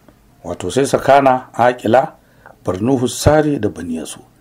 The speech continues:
Ya ƙara da cewa, "To, ni ma yanzu zan gabatar da wata 'yar sana'ar ta, wata bokanci. Sana'ar da zan yi kuwa ita ce," ya buɗe jakarsa ta bokanci, ya ɗauko wani ɗan yanki. Ya ce, "Da wannan yankin zan yi wata sana'a wadda daga nan inda muke shimfiɗa ta darduma za ta wanzu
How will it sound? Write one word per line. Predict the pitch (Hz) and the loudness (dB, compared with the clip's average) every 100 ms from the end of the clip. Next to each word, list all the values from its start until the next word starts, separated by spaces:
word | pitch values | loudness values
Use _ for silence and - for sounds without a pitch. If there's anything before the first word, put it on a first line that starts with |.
| _ _ _ _ - | _ _ _ _ -8
Ya | 101 | 0
ƙara | 127 143 139 | 4 6 6
da | 113 | 2
cewa, | 95 110 101 | -2 0 0
"To, | 98 | -2
ni | 107 139 | -4 -2
ma | 214 240 | 2 2
yanzu | 135 135 | 0 0
zan | 143 127 | 0 2
gabatar | 117 120 120 120 | 2 2 0 -4
da | 104 | -4
wata | 101 104 | -4 -6
'yar | - 120 | -4 -4
sana'ar | - 101 101 87 - | -2 -2 -2 -4 -10
ta, | 85 | -2
wata | 113 - | 0 0
bokanci. | 110 110 - 92 - - _ _ _ _ | -2 -2 -4 -12 -12 -20 _ _ _ _
Sana'ar | - 107 123 | -4 0 0
da | 117 | 0
zan | 127 123 | 0 0
yi | 123 | 0
kuwa | 110 | -2
ita | 101 104 | -2 -6
ce," | - - - | -6 -14 -10
ya | |
buɗe | 95 104 107 90 | -8 -8 -10 -12
jakarsa | 82 - 92 82 | -12 -10 -10 -10
ta | 85 | -14
bokanci, | 82 87 - 90 92 90 | -12 -14 -12 -14 -12 -16
ya | |
ɗauko | 90 101 - - | -14 -16 -16 -12
wani | 95 | -12
ɗan | - 95 101 | -12 -10 -6
yanki. | 107 101 - _ - _ | -4 -4 -8 _ -20 _
Ya | - | -4
ce, | 120 123 | -2 -2
"Da | 110 | 0
wannan | 104 131 170 156 123 | 2 2 4 2 2
yankin | 131 135 123 90 - - _ | 0 0 0 -2 -12 -20 _
zan | 107 151 151 | 0 2 4
yi | |
wata | 135 131 147 | 2 2 2
sana'a | 131 131 143 120 110 | 2 4 4 4 0
wadda | 135 151 139 | 0 0 0
daga | 117 120 | 0 0
nan | 147 131 - _ _ | 0 -2 -10 _ _
inda | 151 170 143 | -2 2 2
muke | 117 107 | 0 -4
shimfiɗa | 98 101 101 - - 113 | -6 -6 -4 -2 0 0
ta | - | 0
darduma | 110 104 101 127 120 85 | 0 0 0 0 0 2
za | 101 110 | 0 0
ta | - | -2
wanzu | 82 - 82 | -8 -10 -18